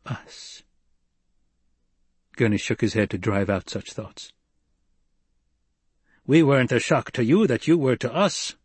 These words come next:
he said. "What's the talk of Rabban in the sinks and villages?"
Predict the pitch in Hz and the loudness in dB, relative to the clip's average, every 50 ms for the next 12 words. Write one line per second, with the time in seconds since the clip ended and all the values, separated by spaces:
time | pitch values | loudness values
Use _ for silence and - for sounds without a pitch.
0 | _ _ _ _ - 113 110 - - 113 107 - _ _ _ _ _ _ _ _ | _ _ _ _ -16 -16 -14 -12 -12 -12 -12 -14 _ _ _ _ _ _ _ _
1 | _ _ _ _ _ _ _ _ _ _ _ _ _ _ _ _ _ - - - | _ _ _ _ _ _ _ _ _ _ _ _ _ _ _ _ _ -20 -18 -6
2 | - - 170 - - - 180 - - 180 156 - - 120 117 127 120 113 123 120 | 0 0 0 0 0 -4 -4 -2 0 -2 -2 -2 -4 -4 -2 -2 -2 -2 -2 -2
3 | 107 101 101 107 - - - 139 110 95 - - 98 98 92 120 107 98 - - | -2 -2 -2 -4 -6 -4 -4 -2 -2 -4 -4 -6 -6 -6 -6 -6 -8 -8 -10 -12
4 | 98 - - - | -16 -16 -18 -18